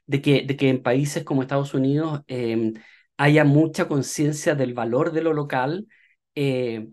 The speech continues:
voy a poner un solo ejemplo. <laughs> Natalie lo vivió hace poco con el, con el huracán, pero, pero tú tienes temas como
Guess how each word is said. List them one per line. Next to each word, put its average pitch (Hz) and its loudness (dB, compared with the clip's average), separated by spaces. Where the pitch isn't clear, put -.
voy 160 6
a 139 4
poner 151 4
un 143 2
solo 127 -2
ejemplo. 123 -4
<laughs> 147 -2
Natalie 147 2
lo 135 0
vivió 131 -2
hace 139 -6
poco 151 -6
con 139 -2
el, 123 -4
con 127 -4
el 123 -4
huracán, 127 -4
pero, 143 4
pero 147 0
tú 170 -4
tienes 175 2
temas 170 0
como 135 -2